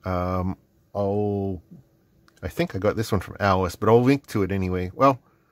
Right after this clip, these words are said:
actually, I'll link to, to the mailbag where I got it a couple of weeks back. Yeah, that's a better idea. Um, so I'll, I'll do that as well. And yeah, I, I hope that was fun for you. Um, thanks for watching. Comments, questions, as you,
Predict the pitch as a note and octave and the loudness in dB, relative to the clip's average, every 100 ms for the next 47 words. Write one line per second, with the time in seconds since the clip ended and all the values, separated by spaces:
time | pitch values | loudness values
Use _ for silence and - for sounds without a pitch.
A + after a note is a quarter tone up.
0 | _ _ _ _ C#3 - A2 A2 F3+ - | _ _ _ _ -6 0 4 6 4 2
1 | B2+ - G2+ - G#2 A2 G#2 G#2 F#2 G#2 | -4 -8 -12 -6 -2 -2 -2 -2 -2 0
2 | A#2 C#3 G#2 F#2 F2+ G2 F#2 F2 G#2+ A2 | 2 4 4 4 2 2 2 2 2 2
3 | E2+ - - - F#2 F#2+ - D#2+ F#2 F2 | 0 -2 -6 -4 -2 -4 -6 -4 -2 -2
4 | - - - G2+ E2 D#2+ F#2 - F2+ D#2+ | -4 -14 -6 -4 -2 -4 -8 -4 -4 -2
5 | D#2 D#2+ - - - - _ E2+ F2+ F#2 | -4 -8 -10 -20 -20 -20 _ -4 -2 -2
6 | - - - F2+ F#2+ G2 G2 F#2 A#2 A2 | -4 -12 -4 0 2 2 0 2 2 4
7 | A2+ G#2 G2 A#2 B2 A#2+ A2 A2 A2+ A2 | 4 2 2 4 4 2 -2 -2 -2 -4
8 | - - - - - C#4 C4 - C3+ D#3 | -10 -20 -20 -16 -2 2 4 2 -2 -2
9 | C#3 - B2 F3+ - F3 D3+ - G#3 G#3+ | -4 -8 -4 -2 0 -2 -2 -2 -2 0
10 | - G#3 A#3+ A#3 - D#3+ E3+ E3+ D3 - | -4 -2 -2 -2 0 0 0 -2 -6 -10
11 | - - - A#3 - G#3 G#3+ G3+ A3 G3 | -20 -12 -2 -2 2 6 6 4 -2 0
12 | G3 G3 - F#3+ - F#3+ - E3+ E3 D#3+ | 0 0 -2 -4 -4 -8 -6 -4 -4 -4